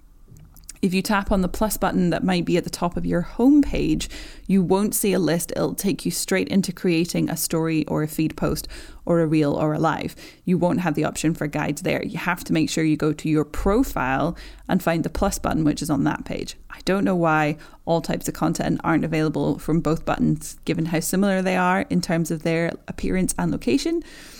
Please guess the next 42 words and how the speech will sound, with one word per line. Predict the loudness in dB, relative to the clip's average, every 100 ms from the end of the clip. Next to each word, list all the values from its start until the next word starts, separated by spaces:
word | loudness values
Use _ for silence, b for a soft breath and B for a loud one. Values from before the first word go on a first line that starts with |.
| B B -4
Um, | 0 2
but | 2
I | 0
didn't | 0 0 -2
design | 0 0 2
the | 2
Instagram | 0 -4 -8 -4
app, | -6 -6 -10
so | -6 -4 -4 -8 -14 -20 -10
we'll | 0 0
just | 0 -4
have | -6 -6
to | -4
work | -4 -4
with | -6
it | -6
the | -4
way | -4 -4
it | -6
is. | -10 -12 -18 -20 -20 -20 -2
So | 2 2 0 B B
you | -2
tap | 0 0 0
on |
the | -2
plus | 0 -2 0
button | 0 0 0 2
on | 2
your | 2
profile | 0 0 2 0
page, | 0 0 0 -2 B B B 0
and | 4 4
then | 4 2
you | 0 0
can | -2 -2
choose | 0 0 0
guide | 2 2 2 0
from | 0
the | 2
list | 0 -2
that | -4
appears. | -4 0 2 2 0